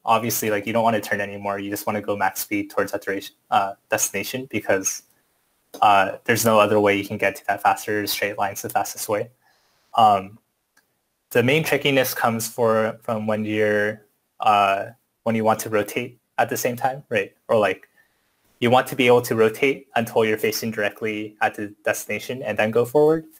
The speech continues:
Um, so as we saw before, if you both, if you move and rotate at the same time, your path follows some semicircle. And since you're going at max speed for both of them,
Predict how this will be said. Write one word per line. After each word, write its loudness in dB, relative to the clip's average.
Um, 4
so 4
as 4
we 4
saw 4
before, 2
if 0
you -6
both, 0
if -6
you -2
move -4
and 2
rotate -2
at -6
the -10
same -6
time, -2
your -2
path 2
follows 0
some -4
semicircle. -6
And 0
since 0
you're 2
going 4
at 0
max 0
speed -4
for -4
both -6
of -20
them, -6